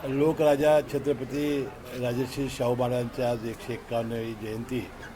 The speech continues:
फार मोठ्या उत्साहानं आपण साजरी केली. आणि आत्ताच पालकमंत्र्यांनी सांगितल्याप्रमाणे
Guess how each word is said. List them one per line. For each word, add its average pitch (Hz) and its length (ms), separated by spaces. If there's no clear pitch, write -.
फार 120 100
मोठ्या 113 280
उत्साहानं 123 460
आपण 117 180
साजरी 107 320
केली. 113 240
आणि 117 140
आत्ताच 139 300
पालकमंत्र्यांनी 127 680
सांगितल्याप्रमाणे 120 1080